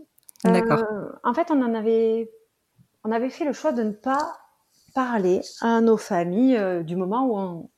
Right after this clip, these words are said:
Speaker 2: où nous nous sommes lancés.
Speaker 1: Mhm.
Speaker 2: Voilà. Parce que, euh, on a considéré que de façon générale, les gens ne crient pas sur tous les toits qu'ils se lancent, euh, dans l'aventure, euh, du
Speaker 1: C'est pas
Speaker 2: bébé.
Speaker 1: faux.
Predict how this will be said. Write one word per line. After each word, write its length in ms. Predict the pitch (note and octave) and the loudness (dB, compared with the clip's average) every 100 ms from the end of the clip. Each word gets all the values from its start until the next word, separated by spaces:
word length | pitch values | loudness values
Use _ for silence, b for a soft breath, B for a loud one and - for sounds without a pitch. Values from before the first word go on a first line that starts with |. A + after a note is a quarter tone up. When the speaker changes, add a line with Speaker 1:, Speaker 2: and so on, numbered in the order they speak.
| _ | _
Speaker 2:
où 80 | G#3 | -6
nous 100 | G3+ | -4
nous 100 | G3+ | -4
sommes 180 | G3+ A#3 | -4 -4
lancés. 340 | G3+ F#3+ - _ _ _ _ _ _ _ | -4 -6 -12 _ _ _ _ _ _ _
Speaker 1:
Mhm. 240 | G#3+ E3 F#3 | 0 2 0
Speaker 2:
Voilà. 180 | F3 D3+ b b b b | -2 -8 b b b b
Parce 180 | G#3 G3+ | 0 0
que, 140 | - | -2
euh, 680 | F#3 G#3+ E3 D#3 D#3 D3+ D3+ - _ | 0 0 -2 -4 -6 -6 -10 -16 _
on 120 | G#3+ G3 | -4 -4
a 80 | |
considéré 560 | F3+ E3+ F3+ D#3+ D#3+ A3 | -4 -8 -6 -6 -4 -6
que 100 | G#3 | -8
de 160 | E3+ D#3 | -12 -12
façon 320 | E3 - E3+ | -14 -14 -12
générale, 640 | E3 D3+ C#3 D#3+ A#3 - - _ _ - | -8 -10 -8 -6 -6 -10 -20 _ _ -2
les 220 | F#3 F#3+ | 0 2
gens 260 | F3+ G3+ A#3+ | 0 -2 -2
ne 140 | G3+ | -4
crient 200 | - E3 | -8 -10
pas 120 | G#3+ | -10
sur 160 | A3 G3 | -8 -8
tous 100 | F#3+ | -6
les 120 | E3+ | -6
toits 400 | E3+ F3+ A3 C4+ B3+ | -2 2 2 2 0
qu'ils 320 | F#3+ A#3+ G#3 | 0 0 0
se 140 | - E3+ | -4 -4
lancent, 380 | F3+ B3 - | -4 -4 -4
euh, 260 | F#3 F3 E3 D#3+ _ _ - | -4 -2 -4 -10 _ _ -8
dans 80 | F#3 | -4
l'aventure, 480 | D#3+ D#3 - B3 A#3+ | -2 -4 -4 -4 -2
euh, 180 | E3 D3+ - _ | -4 -6 -12 _
du 60 | D#3 | -8
Speaker 1:
C'est 80 | G3 | 2
pas 60 | |
Speaker 2:
bébé. 120 | G#3+ F#3+ | 4 4
Speaker 1:
faux. 200 | D#3+ | 0